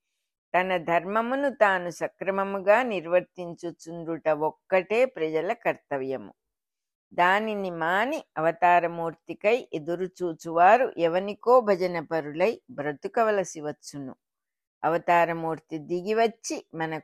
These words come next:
కోరికలు తీర్చి మన పనులన్నీయూ చేసిపెట్టి కూడు గుడ్డ నొసగి మనకు మోక్షము ప్రసాదింపవలెనని పూజలను, భజనలను లంచము పెట్టుట,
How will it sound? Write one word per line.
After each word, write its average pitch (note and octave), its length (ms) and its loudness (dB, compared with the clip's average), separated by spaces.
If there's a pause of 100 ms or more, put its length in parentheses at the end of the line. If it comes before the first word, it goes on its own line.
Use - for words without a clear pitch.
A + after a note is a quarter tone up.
కోరికలు D#3+ 640 -4
తీర్చి A#3+ 760 -8
మన D#3+ 220 -6
పనులన్నీయూ F3 1080 -4
చేసిపెట్టి F3 1000 -6 (440)
కూడు G#3 480 4
గుడ్డ E3+ 360 0
నొసగి E3 800 0 (180)
మనకు E3 340 -8
మోక్షము E3 640 -4
ప్రసాదింపవలెనని F3+ 1500 -2 (200)
పూజలను, E3+ 760 -4 (100)
భజనలను E3 840 -6 (600)
లంచము G#3 600 -2
పెట్టుట, A3 640 -4